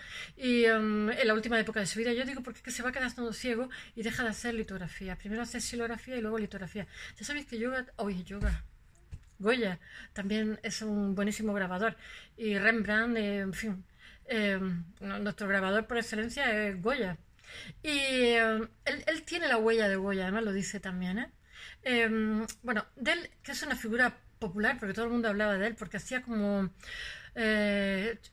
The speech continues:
como, como chascarrillos con el dibujo, todos los días, eh, dibujaba caricaturas, pero se metía con todo el mundo. Y, de hecho, lo meten en la cárcel seis meses, o sea, y, em, y, y ganaba poquito, pero se lo pasaba bomba, e incluso cuando había censura, pues,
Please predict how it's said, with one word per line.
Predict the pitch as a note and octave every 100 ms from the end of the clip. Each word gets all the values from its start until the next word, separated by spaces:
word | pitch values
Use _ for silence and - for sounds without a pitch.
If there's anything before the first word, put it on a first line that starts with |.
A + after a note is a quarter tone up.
| - -
como, | G#3
como | - A3+
chascarrillos | G#3 - F#3+ C#4+ D4+ B3
con | G#3+
el | F#3+
dibujo, | G#3 D4+ - D4
todos | C#4 C4+
los | A3
días, | C#4 C4+ B3 -
eh, | A#3 A3+
dibujaba | A3+ A3 - A#3+ B3 A#3
caricaturas, | A#3 G3+ G#3 A#3+ C#4 A#3 B3+
pero | A3 G3 G#3+ F#3
se | G#3+
metía | G#3+ C4
con | D#4
todo | B3+
el |
mundo. | G#3+ E4 B3+ G#3+ G#3
Y, | - - - - -
de | A#3 A3+
hecho, | A3+ C#4 C#4+
lo | A#3+
meten | A#3+ C4
en | A#3
la | G#3
cárcel | B3 A#3 G#3+ G3
seis | A#3 G#3
meses, | G#3 B3+ B3+ A3
o |
sea, | G#3 G3+ G3 - - - -
y, | C4+ B3
em, | A3+ G#3+ G#3 G3+ - - -
y, | G3+ G3+ G#3
y |
ganaba | G3 G#3 E4 F4+
poquito, | G3+ B3+ A#3+
pero | G#3+
se | F#3
lo | G#3
pasaba | G3 C#4 B3
bomba, | G#3+ A#3+ G#3+ G#3+
e |
incluso | G#3+ A3+ A3+ A3+
cuando | G#3+ A3
había | C4+
censura, | C#4 A#3+ A#3+ C4 C4+
pues, | B3 A3 G#3+